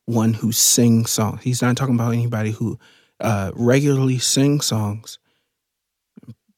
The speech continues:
dances, sings slow songs. The slower the song, the more, uh, uh, worship it is. That's not actually true. Uh,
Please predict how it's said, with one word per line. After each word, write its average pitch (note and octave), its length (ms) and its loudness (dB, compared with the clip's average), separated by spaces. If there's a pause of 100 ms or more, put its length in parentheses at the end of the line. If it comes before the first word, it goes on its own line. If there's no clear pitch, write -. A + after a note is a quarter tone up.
dances, A#2 880 0 (640)
sings A2 360 -2
slow A#2+ 340 4
songs. G#2+ 840 -6 (680)
The A#2 120 -4
slower B2 400 2
the B2 120 2
song, A2+ 520 -2 (260)
the - 80 -6
more, A2+ 460 0 (960)
uh, G#2+ 260 0 (100)
uh, G#2 280 -2
worship A#2+ 580 -2 (180)
it G#2+ 160 -6
is. - 480 -12
That's - 220 -16
not A2 220 -8 (280)
actually G#2+ 360 -8
true. D3+ 320 -4 (1120)
Uh, A2 360 0